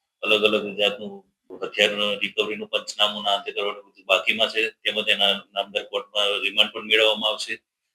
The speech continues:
રિમાન્ડ મેળવ્યા પછી આગળની કાર્યવાહી કરવામાં આવશે. અને હાલ જાણવા મુજબ એ આઠ દસ ગુનામાં, દારૂ તથા મારામારીના ગુનામાં પણ પકડાયેલો છે.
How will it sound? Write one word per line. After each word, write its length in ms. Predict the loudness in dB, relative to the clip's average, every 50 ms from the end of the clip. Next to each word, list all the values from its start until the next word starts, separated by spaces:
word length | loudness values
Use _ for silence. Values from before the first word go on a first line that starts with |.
| _ _
રિમાન્ડ 280 | -6 0 0 0 0 2
મેળવ્યા 220 | 2 4 4 4
પછી 200 | 4 2 2 2
આગળની 260 | 2 2 2 0 -2 0
કાર્યવાહી 400 | 0 2 2 2 2 0 0 -2
કરવામાં 420 | -4 -4 -4 -4 -4 -2 -4 -6
આવશે. 220 | -4 -4 -6 -8 -8 -8 _ _ _ _ _ _ _ _
અને 160 | -2 0 2 2
હાલ 380 | 6 8 8 8 8 6 4
જાણવા 400 | 4 6 6 6 6 4 4 2
મુજબ 300 | 0 0 0 0 0 2
એ 360 | 0 0 0 0 -2 -2 -4
આઠ 300 | -6 -6 -6 -6 -4 -2
દસ 180 | -2 -2 -2 -2
ગુનામાં, 400 | -6 -4 -2 -2 0 0 -2 2 4
દારૂ 200 | 4 4 4 2
તથા 300 | -2 -4 -6 -6 -6 -2
મારામારીના 440 | -2 -2 -2 0 -4 -6 -6 -6 -8
ગુનામાં 380 | -10 -12 -14 -14 -14 -14 -14
પણ 100 | -18 -20
પકડાયેલો 500 | -18 _ -14 -2 4 4 4 6 4 0
છે. 220 | -2 -4 -10 _